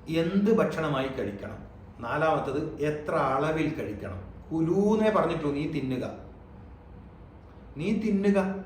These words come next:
അപ്പൊ രോഗം വരാതിരിക്കാൻ നീ തിന്നണം. എന്ത് തിന്നണം? എപ്പോൾ തിന്നണം? എങ്ങനെ തിന്നണം? എത്ര തിന്നണം? മനസ്സിലായോ? നാല് കാര്യങ്ങളാണ് ഇതിൽ പഠിക്കാനുള്ളത്. നീ തിന്നണം.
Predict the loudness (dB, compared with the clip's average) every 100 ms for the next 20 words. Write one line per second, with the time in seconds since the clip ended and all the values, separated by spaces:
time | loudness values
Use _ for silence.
0 | -12 -18 -12 -2 2 6 6 6 4 6
1 | 4 4 2 2 2 2 0 0 -2 -4
2 | -10 -12 -8 -4 -2 0 0 0 -2 -6
3 | -12 -18 -18 -20 -20 -20 -20 -18 -10 -6
4 | -2 0 2 2 0 -2 -6 -14 -18 -20
5 | -8 -4 -2 2 4 4 2 0 -2 -4
6 | -12 -12 -8 -4 0 0 0 -4 -6 -8
7 | -12 -16 -18 -18 -18 -20 -18 -8 -6 -2
8 | -2 -2 -6 -12 -16 -18 -8 -2 2 4
9 | 4 4 4 2 2 2 2 0 0 -2
10 | 0 0 0 -2 0 0 -4 -10 -16 -18
11 | -16 -8 -4 0 0 0 0 0 -2